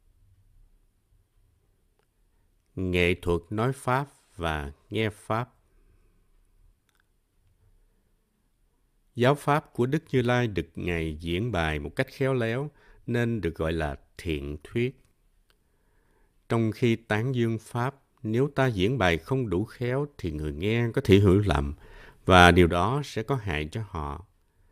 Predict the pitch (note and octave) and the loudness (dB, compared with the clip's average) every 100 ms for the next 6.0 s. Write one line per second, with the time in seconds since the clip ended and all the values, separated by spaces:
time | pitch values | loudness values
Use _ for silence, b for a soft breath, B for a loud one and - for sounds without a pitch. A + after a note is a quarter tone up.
0 | _ _ _ _ _ _ _ - A#2 A2+ | _ _ _ _ _ _ _ -4 0 0
1 | - F2+ F2+ G2+ B2 C#3 - B2+ C3+ B2 | -2 -2 -2 -2 -4 -6 -4 -4 -2 -2
2 | C3+ C#3 B2+ A#2+ - A#2+ A#2+ C3+ - B2 | -2 -2 -6 -6 -4 -4 -2 -6 -8 -8
3 | C3+ _ b b b b F#2 G2 G#2+ B2+ | -8 _ b b b b -4 -2 0 0
4 | D3+ C#3 C3+ D3+ A#2 F2+ E2 G2 E3 - | 0 0 0 -2 0 0 0 -2 -2 -2
5 | F#2+ B2+ A#2+ G2+ E2 - B2 B2 B2 C#3 | -2 -2 -4 -2 -2 -2 -4 -4 -4 -4